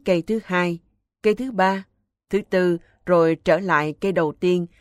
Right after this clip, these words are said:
mà nó đã xuyên thủng lần trước xong, trở về trong tay vị xạ thủ. Đồng thời, các cây chuối đứng vòng quanh theo sợi chỉ đỏ. Dân chúng lại vang hò reo dậy.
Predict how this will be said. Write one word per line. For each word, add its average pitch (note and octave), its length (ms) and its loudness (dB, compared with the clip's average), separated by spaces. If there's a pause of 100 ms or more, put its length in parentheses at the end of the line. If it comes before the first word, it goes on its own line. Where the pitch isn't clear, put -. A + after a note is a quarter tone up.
(140)
mà F3+ 140 2
nó F3 220 -2
đã F#3 260 2
xuyên F3+ 300 -4
thủng E3+ 440 -4
lần D#3 220 -2
trước C4 260 -8
xong, E3+ 300 -4 (540)
trở F#3+ 160 4
về E3 340 0
trong F3 260 -4
tay E3 360 -2
vị D#3 180 -2
xạ D3+ 220 -2
thủ. D#3+ 340 -4 (720)
Đồng D#3+ 200 4
thời, E3 320 2 (180)
các A3+ 180 -2
cây F3 220 0
chuối G#3 360 -2 (140)
đứng G3 320 -2
vòng E3 260 0
quanh E3+ 320 -2 (100)
theo F#3 200 0
sợi D3+ 220 -2
chỉ D#3 240 -6
đỏ. E3 360 -2 (840)
Dân F#3 220 0
chúng F#3 320 -2
lại E3 280 2
vang G#3 360 -4
hò E3 320 0
reo E3+ 260 -4
dậy. D#3 360 -4